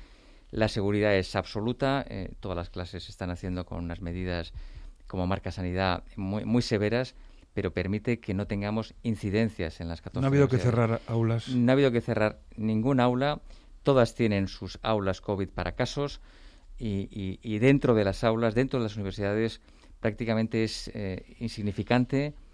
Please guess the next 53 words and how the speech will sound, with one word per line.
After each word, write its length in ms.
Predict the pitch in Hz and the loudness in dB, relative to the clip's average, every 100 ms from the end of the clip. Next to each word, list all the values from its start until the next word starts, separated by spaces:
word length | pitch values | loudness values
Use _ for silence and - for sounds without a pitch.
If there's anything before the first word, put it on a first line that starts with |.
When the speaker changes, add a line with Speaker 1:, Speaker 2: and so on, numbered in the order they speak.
| - - - | -20 -20 -14
Speaker 1:
el, 320 | - 95 90 - | -6 -4 -4 -4
el 140 | 98 | -2
nivel 300 | 95 95 92 | 0 0 0
de, 160 | 87 - | -2 -6
de 120 | 92 | -8
contagio. 460 | 90 87 90 87 | -6 -6 -8 -8
La 100 | 85 | -6
verdad 280 | 85 98 120 | -2 0 0
que 160 | 113 101 | 0 -2
es, 180 | 98 - | -4 -8
es, 400 | - 101 95 - - - - - - - | -6 -6 -6 -12 -18 -20 -20 -20 -20 -16
es 200 | - 110 | -8 -6
espectacular 600 | 117 120 110 95 107 117 | 0 0 0 2 4 4
que 80 | 107 | 2
una 180 | 104 98 | 0 0
población 340 | 98 95 110 | 0 0 -2
de 60 | 98 | -2
trescientos 480 | - - 120 123 | -6 -2 -2 -2
ocho 200 | 110 - | -4 -4
mil 160 | 92 95 | -4 -2
universitarios, 760 | 95 92 92 90 98 110 113 - - - - - - - | -2 -4 -6 -4 -2 -2 -4 -8 -20 -20 -20 -20 -18 -14
eh, 500 | 113 98 92 87 85 - - | -6 -4 -2 -2 -6 -12 0
hoy 160 | 139 135 | 6 8
las 180 | 117 | 6
aulas 240 | 127 120 113 | 6 2 2
son 140 | 117 | 0
más 140 | 107 98 | -2 -2
seguras 360 | 101 110 127 | -4 -2 -2
que 80 | - | -4
estar 220 | - 90 | -6 -6
en 100 | 87 | -4
la 80 | 78 | -4
calle. 300 | 92 78 73 98 110 - | -4 -6 -8 -12 -12 -6
Speaker 2:
El 100 | 98 | -4
sistema 300 | 101 127 139 | 0 4 4
es 40 | |
semipresencial, 680 | - 123 104 87 92 78 95 | 6 2 2 -2 -4 0 -2
pero 140 | 92 95 | -2 -4
el 40 | |
sistema 240 | 95 - 131 | -4 -4 -4
está 160 | 131 | -4
preparado, 480 | 120 110 107 110 117 | -4 -4 -4 -2 -4
lo 140 | 98 | -6
que 100 | 95 | -8
se 120 | 87 101 | -6 -4
ha 20 | |
diseñado 400 | 104 104 101 104 | -4 -2 0 0
en 40 | |
las 120 | 95 | -2
universidades 400 | 92 90 92 95 | -2 -2 0 -2
de 60 | 95 | 0
Madrid, 220 | 90 101 | 0 -2
para, 280 | 101 95 | -2 -4